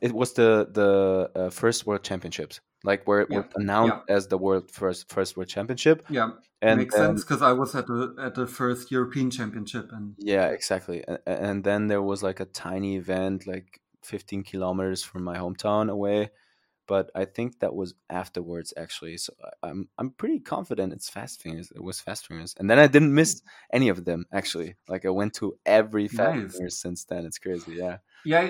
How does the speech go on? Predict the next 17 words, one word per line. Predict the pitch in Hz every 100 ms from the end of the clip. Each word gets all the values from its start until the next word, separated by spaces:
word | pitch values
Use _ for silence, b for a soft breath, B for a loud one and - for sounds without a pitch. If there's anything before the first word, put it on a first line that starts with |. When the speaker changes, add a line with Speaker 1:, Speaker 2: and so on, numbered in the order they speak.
| -
Speaker 2:
I, | 160
I | 180
skipped | - 185 185
from, | - 165 151 143 143
uh, | 110 139 131 127
Fast | - 139 -
Fingers | 143 135
ten | - 147 143 143 - -
all | 131 131
the | 127
way | 120 127
to | 135 120
Fast | 135 117 -
Fingers | 117 117
twenty. | - 123 120 110 -
Speaker 1:
<laughs> | -
Damn, | 131 120 185 - - - 131 143 - 107 107 110 110